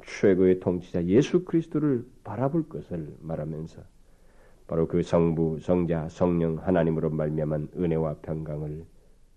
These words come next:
여기서 원하노라. 평강이 너희 있기를, 그리스도인들이 있기를 바란다고 이렇게 말하고 있습니다. 얼마나 놀라운 내용입니까?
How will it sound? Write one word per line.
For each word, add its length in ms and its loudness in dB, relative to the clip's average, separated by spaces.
여기서 240 -16
원하노라. 640 -16
평강이 360 -8
너희 200 -8
있기를, 500 -12
그리스도인들이 480 -4
있기를 380 -14
바란다고 560 -16
이렇게 160 -20
말하고 300 -18
있습니다. 320 -20
얼마나 560 -10
놀라운 420 -16
내용입니까? 480 -20